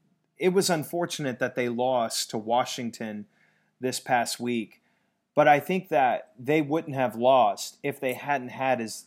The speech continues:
as many penalties as they had gotten. If the Giants can just rein it in and be smarter out there, I just think that the Giants have enough here that they can sneak a win here on the Falcons.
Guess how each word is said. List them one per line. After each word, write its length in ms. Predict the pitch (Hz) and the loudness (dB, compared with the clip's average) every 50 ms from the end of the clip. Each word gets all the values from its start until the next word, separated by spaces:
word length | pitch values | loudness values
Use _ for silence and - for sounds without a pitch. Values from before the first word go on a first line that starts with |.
| _ - | _ -10
as 200 | 123 123 120 110 | -8 -8 -6 -6
many 220 | 131 131 127 120 113 | -4 -4 -4 -4 -6
penalties 720 | - - - 139 139 131 117 - - 120 113 107 101 - | -6 -6 -6 -4 -4 -4 -6 -6 -6 -6 -6 -6 -6 -8
as 160 | 123 110 - | -10 -8 -8
they 180 | - 120 120 113 | -6 -6 -6 -4
had 200 | 117 110 104 113 | -6 -8 -6 -2
gotten. 520 | - 117 113 113 - - 110 107 101 98 - _ _ _ _ _ _ _ _ _ _ _ _ - | 0 0 0 0 -2 -4 -8 -12 -12 -14 -18 _ _ _ _ _ _ _ _ _ _ _ _ 0
If 280 | 165 175 175 175 - | 2 2 2 0 0
the 140 | - 185 185 | 2 2 2
Giants 680 | 147 - 139 160 196 214 220 254 269 269 269 262 202 - | 2 2 2 4 6 6 6 6 6 4 4 2 0 -4
can 220 | - - 214 190 175 | -2 0 0 0 0
just 300 | 147 185 180 - - - | 0 0 0 0 -2 -4
rein 480 | 139 123 131 151 165 180 190 196 185 | -4 -2 0 2 2 4 4 4 4
it 140 | 180 175 151 | 4 4 2
in 280 | 151 139 131 117 101 92 85 85 92 _ - | 2 0 0 -2 -6 -8 -14 -20 -18 _ -8
and 120 | 131 127 | -6 -4
be 160 | 123 156 180 | -2 0 0
smarter 680 | 180 - - - 196 208 226 226 226 208 151 135 123 120 | 0 0 0 2 4 4 6 6 6 4 2 2 2 4
out 260 | 113 117 110 113 - | 4 4 2 2 0
there, 420 | 120 117 113 110 107 110 107 - _ _ _ _ _ _ _ _ _ _ - | -2 -2 -2 -2 -2 -4 -6 -10 _ _ _ _ _ _ _ _ _ _ 2
I 80 | 160 | 2
just 260 | 156 185 214 202 - | 4 4 2 2 2
think 160 | - 220 208 - | 2 0 2 2
that 140 | 220 190 | 0 0
the 80 | - 170 | 0 -2
Giants 520 | 139 127 151 151 160 165 147 131 117 - | 2 4 4 4 4 2 0 -2 -4 -4
have 240 | - - 143 143 131 | 0 2 2 4 4
enough 360 | 131 127 127 135 143 139 - | 2 2 2 2 2 2 -2
here 240 | - 127 123 123 120 | -4 -2 -2 0 0
that 140 | 113 120 117 | -2 -2 -2
they 120 | - 185 | -2 -2
can 220 | 185 - 170 139 120 | -2 -2 -4 -4 -2
sneak 380 | - - - - 170 156 - | -2 -4 -2 -2 -4 -4 -2
a 40 | 135 | -4
win 360 | 123 120 131 139 139 127 123 | -2 -2 -2 -2 -2 -4 -4
here 220 | 113 120 117 113 113 | -6 -6 -2 0 0
on 140 | 113 113 110 | 0 -2 -2
the 60 | 107 | -6
Falcons. 800 | - - 120 110 107 104 - - 92 - - - - - - | -4 -2 0 0 0 -2 -4 -8 -16 -16 -16 -12 -12 -10 -12